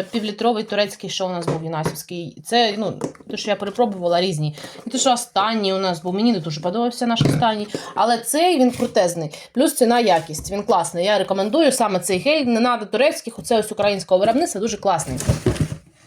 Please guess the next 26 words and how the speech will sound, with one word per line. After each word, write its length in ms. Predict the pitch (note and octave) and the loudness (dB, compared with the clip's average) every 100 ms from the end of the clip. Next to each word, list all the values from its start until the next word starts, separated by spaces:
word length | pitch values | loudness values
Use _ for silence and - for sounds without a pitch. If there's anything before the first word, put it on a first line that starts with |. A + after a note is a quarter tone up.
| - - - - - - | -20 -20 -14 -14 -12 -4
Що 120 | D4 | 2
у 40 | |
нас 140 | C#4+ C4 | 4 4
залишилося? 640 | C4+ C4 - G3+ F3+ F#3 F3 - - _ _ _ - - | 2 2 2 2 2 0 -2 -4 -12 _ _ _ -20 0
Мило 460 | A#3+ D#4 D#4 A#3+ | 4 6 8 6
для 380 | G3 F#3+ A#3+ D4+ | 4 2 4 4
рук. 500 | B3 G3 G3 - - - _ _ _ _ _ - - _ _ - G#3 | 4 2 -2 -4 -18 -20 _ _ _ _ _ -16 -16 _ _ -10 -4
Мило 320 | A3 G#3 G3+ | 0 0 0
для 180 | F#3+ G3 | 2 0
рук. 320 | F3+ F3+ - _ | 0 -6 -20 _
Ми 80 | F#3 | -12
його 120 | C#3+ | -10
собі 260 | D3+ F3+ B3 | -10 -2 2
лишимо. 340 | B3+ B3+ A3+ | 2 0 -8
Це 180 | A3 F#3+ | -6 -4
у 40 | F3+ | -2
нас 240 | F3 - | -2 -4
з 100 | - | -2
оливою, 500 | G3 F#3 E3+ F#3 G#3+ | 0 2 0 0 0
маленьке, 580 | A#3+ F#3+ F3+ F#3+ A#3 C4+ B3 | 2 4 2 0 -2 -2 -4
вже 140 | F#3 | -6
великого 360 | F#3+ G3 F#3 F3+ | -4 -4 -6 -6
нема. 320 | F3+ F3+ A3 C#4 - - - - - - - - - - | -2 0 0 -2 -6 -6 -10 -10 -12 -14 -16 -14 -14 -6
Е, 300 | A#3+ B3+ B3 | 0 4 4
залишилися 800 | A#3 D4 D#4 D4+ C4+ B3 A#3+ A#3 | 6 6 6 4 4 2 4 4
різні 480 | B3 C4+ G#3+ B3 A#3 | 6 6 6 6 6